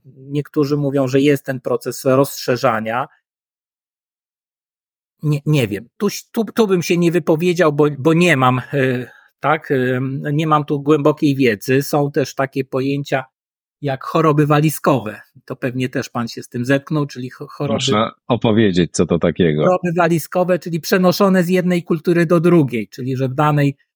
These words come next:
Speaker 1: kulturze jakiś sposób przeżywania jest uważany właśnie za, no, normalny, wynikający z życia. Następnie pojawia się,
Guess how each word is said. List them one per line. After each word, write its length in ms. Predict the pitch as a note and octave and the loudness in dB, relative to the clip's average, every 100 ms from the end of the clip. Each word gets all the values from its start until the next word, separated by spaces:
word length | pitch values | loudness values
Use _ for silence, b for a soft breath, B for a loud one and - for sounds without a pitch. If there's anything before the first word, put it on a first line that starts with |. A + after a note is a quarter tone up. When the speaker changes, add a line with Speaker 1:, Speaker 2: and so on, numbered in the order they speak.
| _ _ _ | _ _ _
Speaker 1:
kulturze 640 | - D3 D3 D#3+ D3+ D3+ | -2 0 0 0 2 2
jakiś 420 | D#3+ E3 - D3 | 2 0 -2 -6
sposób 460 | - - D3+ - C#3+ | -4 -2 -2 -2 -12
przeżywania 680 | - D3 C#3 C#3+ D3+ D3 C#3+ | -2 0 2 2 0 0 0
jest 260 | C#3+ - | -2 -2
uważany 500 | C#3+ C#3+ C#3 C#3 C3+ | 2 2 4 2 0
właśnie 500 | C3+ D3+ D3+ - C#3 | 2 2 2 -4 -4
za, 180 | C3+ C3 | -2 -2
no, 160 | C3 B2+ | -2 0
normalny, 680 | D3+ E3 D#3+ D#3+ D#3 D3 | 2 4 4 2 2 0
wynikający 760 | C#3 D3 C#3+ D3 C#3 C#3 - B2+ | 0 -2 0 2 2 0 -4 -8
z 40 | |
życia. 320 | C#3 G3+ A#3+ | -4 -4 -2
Następnie 540 | F3 D#3+ - D3 - C#3+ | -4 -4 -6 -8 -6 -6
pojawia 500 | D#3 D3 C#3+ C#3 C3 | -2 0 0 0 -2
się, 280 | - C3 | -4 -10